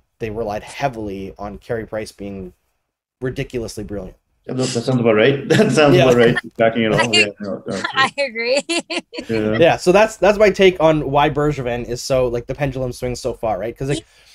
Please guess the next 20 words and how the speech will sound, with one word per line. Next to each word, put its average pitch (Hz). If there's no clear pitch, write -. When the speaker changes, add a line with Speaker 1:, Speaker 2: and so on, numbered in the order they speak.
Speaker 1:
there's 160
enough 196
stuff -
there 139
to -
point 139
to, 180
to 147
say 120
he's 127
smart, 139
he 131
knows 127
what 127
he's 120
doing. 127
So -
anytime 151
that 113
they 123